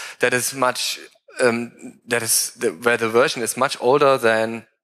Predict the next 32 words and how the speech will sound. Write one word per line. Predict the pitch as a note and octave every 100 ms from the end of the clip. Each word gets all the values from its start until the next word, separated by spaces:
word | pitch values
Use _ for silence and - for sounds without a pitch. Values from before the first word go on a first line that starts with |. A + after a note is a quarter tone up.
| _ _ _ _ - -
in, | C#3 A2+ A2 A2 A2 G2+ - - -
in | B2
another | A#2+ A#2+ C3+
project | - A2+ G#2+ G#2 -
of | A2+
that | - G#2
same | - A#2 A#2
solution, | - A2+ B2 G2+ G2+ - - - - -
and | G#2+ A2 G#2
it's | G#2 -
very | A#2 A2+
messy. | G#2 G#2+ G#2 F#2+
Uh, | G2 A2+ G#2+
so | G2+ - G2 G2+ G#2+ - - - - - - -
NuGet | B2 B2 B2+
is | G2+ - -
kind | - - G#2
of | -
terrible. | - G2+ - G#2 - - _ - - - - - -
Um, | - G#2+ G2+ G2 G2+ G2+ F#2+ - - - _ _ _ _ _ - -
and | C3 C3 A#2+ -
yeah, | C3+ A2+
NuGet | B2 E3+ E3
is | C3
also, | B2 C#3+ E3+ D#3 C#3 C3+
uh, | - B2+ B2 A#2+ A#2+ A#2
uh, | A#2+ A#2
actually | C3+ - B2
a | G#2+
web | C3+
service | - E3 C#3+ C#3+ -
that, | B2+ -